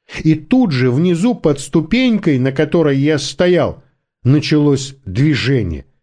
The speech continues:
Народ быстро рассредоточился и вернулся к прежним заботам. Наконец объявили посадку.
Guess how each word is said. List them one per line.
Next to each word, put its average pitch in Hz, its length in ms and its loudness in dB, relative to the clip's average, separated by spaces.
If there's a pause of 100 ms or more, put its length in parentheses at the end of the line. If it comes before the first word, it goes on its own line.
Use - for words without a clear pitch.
(340)
Народ 170 580 0 (280)
быстро 127 800 -2
рассредоточился 151 1300 0 (500)
и 254 240 2
вернулся 185 760 0
к - 160 -16
прежним 110 720 0 (360)
заботам. 78 840 -6 (1800)
Наконец 196 520 -2
объявили 180 440 0
посадку. 123 880 -6